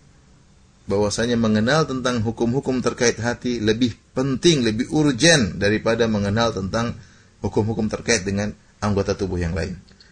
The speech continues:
Kenapa bisa demikian? Karena hati adalah pokok dari anggota tubuh yang lainnya. Dan anggota tubuh yang lain hanyalah cabang dari hati tersebut.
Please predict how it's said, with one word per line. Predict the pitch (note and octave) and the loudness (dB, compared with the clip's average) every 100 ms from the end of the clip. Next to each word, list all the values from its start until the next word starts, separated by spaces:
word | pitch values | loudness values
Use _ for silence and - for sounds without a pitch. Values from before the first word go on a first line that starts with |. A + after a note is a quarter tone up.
| - | -18
Kenapa | - A#2+ D#3 | 0 4 4
bisa | C#3+ | 4
demikian? | B2+ B2 A#2 C#3 D3 - _ | 2 2 2 2 0 -10 _
Karena | A#2 A2 G#2+ | 0 2 0
hati | A2+ - F#2+ | -2 -2 -4
adalah | G2 G2+ | -2 -4
pokok | - C#3 - D#3 | 0 0 2 0
dari | G#2+ A2+ G#2+ | 2 2 0
anggota | G2+ F#2+ F2 | -2 -2 -4
tubuh | F2 E2+ | -8 -6
yang | E2+ | -4
lainnya. | F2 E2+ F2 - - - - - - - - | -4 -4 -6 -12 -20 -20 -20 -20 -20 -20 -16
Dan | - G#2+ G#2+ | 2 2 2
anggota | G#2+ G#2 F#2+ | 0 0 0
tubuh | A2 G2+ | 0 0
yang | G2 | 0
lain | D#3 A#2+ | 0 0
hanyalah | G2+ B2 | -2 -2
cabang | - F3+ F#3 D3+ | 0 2 4 4
dari | D3 | 4
hati | D3 D#3+ | 2 0
tersebut. | D#3 D#3 F#3 A2+ | 2 2 2 0